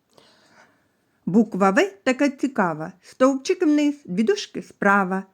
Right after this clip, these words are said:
Так в алфавіті живе, всім потрібна буква В. Спробуйте зліпити букву В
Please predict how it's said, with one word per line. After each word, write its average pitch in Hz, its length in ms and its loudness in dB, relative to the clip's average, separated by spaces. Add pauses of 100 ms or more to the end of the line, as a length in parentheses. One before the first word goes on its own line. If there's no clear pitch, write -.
(100)
Так 180 220 0
в 180 60 -2
алфавіті 190 640 0
живе, 208 380 -2 (260)
всім 202 300 0
потрібна 247 800 0
буква 185 460 -6 (120)
В. 170 260 -6 (1120)
Спробуйте 202 500 2
зліпити 196 440 2
букву 175 400 -6
В 220 60 2